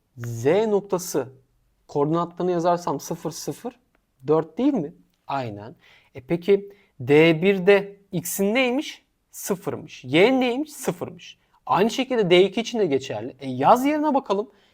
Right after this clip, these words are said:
X yerine sıfır yazıyorum. Y yerine sıfır yazıyorum. Burada da sıfır, burada da sıfır ve birbirini eşitliyorum. Eksi a bölü iki eşittir ne geldi?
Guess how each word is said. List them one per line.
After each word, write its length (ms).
X 260
yerine 200
sıfır 360
yazıyorum. 400
Y 100
yerine 220
sıfır 280
yazıyorum. 400
Burada 320
da 120
sıfır, 380
burada 240
da 60
sıfır 300
ve 160
birbirini 340
eşitliyorum. 520
Eksi 480
a 360
bölü 140
iki 380
eşittir 480
ne 100
geldi? 400